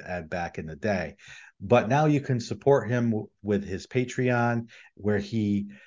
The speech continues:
provides all sorts of Forgotten Realms lore, or as we experts call it, Realms lore, um, video form, talking about all sorts of things f-, for the,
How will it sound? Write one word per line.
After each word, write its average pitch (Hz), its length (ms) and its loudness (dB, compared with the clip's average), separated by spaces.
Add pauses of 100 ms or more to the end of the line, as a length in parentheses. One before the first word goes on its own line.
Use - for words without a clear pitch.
(340)
provides 107 800 0
all 120 320 4
sorts 104 500 2
of 101 120 -2
Forgotten 101 540 0
Realms 95 400 -4
lore, 95 520 0
or 98 240 -2
as 90 340 -6 (100)
we 95 200 -4
experts 101 420 -4
call 92 280 -4
it, - 100 -8 (100)
Realms 98 520 0
lore, 80 360 -6 (540)
um, 90 420 -6 (220)
video 110 540 4
form, 98 440 -4
talking 104 440 -2
about 95 320 -4
all 117 260 2
sorts 104 360 -2
of 101 140 -6
things 90 480 -8 (420)
f-, - 200 -18
for 90 360 -4
the, 85 300 -10